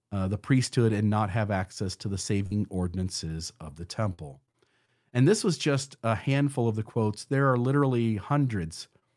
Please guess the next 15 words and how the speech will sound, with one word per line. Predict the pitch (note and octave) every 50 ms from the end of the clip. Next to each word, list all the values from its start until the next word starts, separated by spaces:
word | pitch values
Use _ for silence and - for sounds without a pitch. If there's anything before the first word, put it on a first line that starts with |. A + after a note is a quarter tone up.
| _ _ _ -
of | A2+ -
quotes | - - B2 A#2 A2+ - -
in | A2+
Mormonism | G#2+ G#2+ A#2 A#2+ A#2+ A2+ A2 G#2+ G2+ F#2+ G#2 G2+ F#2+ F#2+ F#2 - _ _ _ _ _ _ _ _ -
that | A2+ A2+ - -
imply | A2+ A2 G#2+ - - A#2 A2+ A2 A2 A2
racism, | G#2 G2 G#2+ G#2+ A2+ A2 - - B2 A2+ G#2+ F#2 - G#2+ G#2 G2 G2 F#2 F2+ - _ _ _ _ _ _ _ _ _ _ -
uh, | G2+ G2 G2 F#2+ F#2+ F#2+ F#2 - - _ _ _
and | A2 G#2+ G2 F#2+ F2+
bigotry | A2+ A2 A2 A#2 G#2 - - - G#2+ G2+
of | G2+ F2+ F2+
one | F#2+ F#2+ G2 F#2+
sort | - - - G#2+ F#2+ F#2 F2+ - _
or | G2 F#2+ F#2
another. | F2+ F#2 G2+ B2 B2+ B2 B2 A#2+ A#2 A2